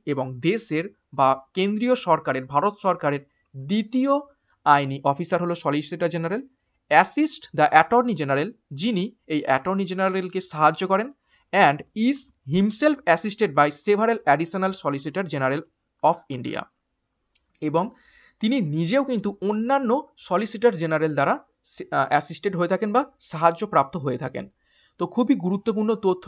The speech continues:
এখান থেকে জানলাম সলিসিটর জেনারেল এবং অ্যাটর্নি জেনারেলের ব্যাপারে। নেক্সট প্রশ্ন নাম্বার দশ দেখো, right to property was removed from the list of the fundamental rights during the role of,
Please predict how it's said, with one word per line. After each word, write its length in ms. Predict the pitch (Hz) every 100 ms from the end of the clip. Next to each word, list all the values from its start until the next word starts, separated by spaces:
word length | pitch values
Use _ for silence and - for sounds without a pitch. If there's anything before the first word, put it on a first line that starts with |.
| 202
এখান 140 | 196 190
থেকে 140 | 196
জানলাম 340 | 180 170 190 214 285 _
সলিসিটর 540 | - - 151 156 165 170
জেনারেল 340 | 160 156 202 -
এবং 200 | 143 123 -
অ্যাটর্নি 420 | 135 147 170 185
জেনারেলের 480 | 160 135 135 165 185
ব্যাপারে। 360 | 131 160 - - _ _ _ _ _ _ _ _ _ _ _ - - _ _ - - - -
নেক্সট 300 | 165 262 -
প্রশ্ন 240 | - 190 214
নাম্বার 180 | 226 170 156
দশ 120 | 165 -
দেখো, 180 | 143 185 - _ - 143
right 220 | 143 240 262
to 60 | 294 -
property 460 | 180 175 208 175 135 - -
was 140 | 175 185 156
removed 340 | 160 180 139 - - -
from 160 | 170 160 151
the 80 | 135 131
list 240 | 233 - -
of 60 | 170 165
the 80 | 165
fundamental 480 | 143 139 139 135 131 131 127
rights 220 | 160 - - _ _ _
during 440 | 131 165 214 233 247 254
the 60 | 143
role 200 | 139 139 131
of, 60 | -